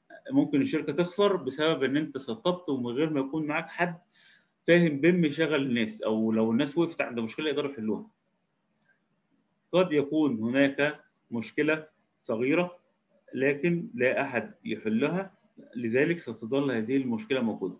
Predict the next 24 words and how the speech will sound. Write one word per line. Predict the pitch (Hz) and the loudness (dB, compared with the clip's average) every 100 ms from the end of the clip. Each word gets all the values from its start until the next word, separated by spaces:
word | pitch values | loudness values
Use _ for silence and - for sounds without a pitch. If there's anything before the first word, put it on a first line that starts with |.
| _ _ _ _ _ _ _ _ _ - | _ _ _ _ _ _ _ _ _ -2
لازم | 127 135 | 0 0
يكون | 123 131 | -4 -6
في | 123 139 139 | -4 2 2
حد | 135 131 131 | 2 -4 -4
support. | - 107 98 90 - _ _ _ _ _ _ _ _ _ _ _ _ _ _ _ - | -10 -8 -6 -8 -10 _ _ _ _ _ _ _ _ _ _ _ _ _ _ _ -10
تمام؟ | 107 139 165 _ _ - 113 | -6 -4 -6 _ _ -8 -2
ال-، | 113 120 | 0 0
الاركيكاد | 117 123 123 170 151 139 160 185 175 | -2 -2 0 0 -2 -2 2 2 0
زي | 120 | 0
ما | 135 | 0
باشمهندسه | 131 123 120 - | 0 -6 -8 -6
كامله | 131 135 | -4 -2
بتقول، | 135 147 175 175 123 147 | -2 -2 -4 -6 -8 0
كل | 139 | 2
واحد | 139 | 2
ليه | 131 139 | 2 0
خواص. | 139 120 143 180 - - _ _ _ _ _ _ _ _ _ _ _ _ _ _ _ _ _ _ _ | 0 0 0 -2 -8 -20 _ _ _ _ _ _ _ _ _ _ _ _ _ _ _ _ _ _ _
تمام؟ | 110 135 170 - _ _ _ _ - | -4 -2 -4 -10 _ _ _ _ -2
آه، | 113 110 107 107 104 104 101 101 104 - - _ - - | 0 0 0 0 -2 -2 -4 -4 -6 -10 -16 _ -16 -6
ف-، | |
ف-، | 110 110 110 110 110 110 | -6 0 0 2 0 0
فده | 117 143 | 0 2
ممكن، | 170 180 - 127 120 - _ _ _ | 2 0 0 -2 -4 -10 _ _ _
آه، | 107 101 101 101 101 101 107 | -8 -6 -4 -4 -6 -6 -10